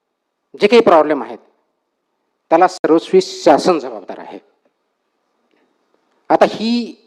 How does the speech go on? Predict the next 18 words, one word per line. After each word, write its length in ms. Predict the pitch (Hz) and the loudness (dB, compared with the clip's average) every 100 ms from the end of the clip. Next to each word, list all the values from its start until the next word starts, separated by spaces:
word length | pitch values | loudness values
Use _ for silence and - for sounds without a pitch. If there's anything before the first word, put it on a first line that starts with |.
| _ _ | _ _
बघण्याचा, 440 | 135 147 165 202 165 | -2 0 4 2 2
हा 120 | 175 | 0
बघण्याचा 320 | 185 170 175 180 | 0 0 -2 -2
दृष्टिकोन 440 | 165 - 175 202 | -4 -6 -8 -8
का 200 | 226 311 | -4 0
झाला 320 | 160 113 101 - _ _ _ _ _ _ _ - | 2 0 -4 -12 _ _ _ _ _ _ _ -4
याच्यावरती 380 | 151 180 185 185 | -2 2 2 0
विचारमंथन 440 | 151 156 139 135 | -2 -4 -4 -8
होणं 160 | 131 131 127 | -10 -10 -8
गरजेचं 400 | 113 101 98 87 | -8 -10 -12 -18
आहे. 100 | - _ _ _ _ _ _ _ _ _ _ _ _ _ - | -20 _ _ _ _ _ _ _ _ _ _ _ _ _ 0
तर 60 | 196 | 2
मुळामध्ये 680 | 160 208 262 240 185 165 - _ _ _ | 4 4 4 0 0 -4 -8 _ _ _
शासन 600 | - - - 190 180 269 | -20 -10 0 0 2 0
म्हणजे 260 | 262 214 196 | 0 2 2
काय 240 | - 202 - _ _ _ _ _ _ _ _ | 2 -8 -16 _ _ _ _ _ _ _ _
हे 120 | - 220 | -8 -2
कदाचित 280 | 139 151 | 2 2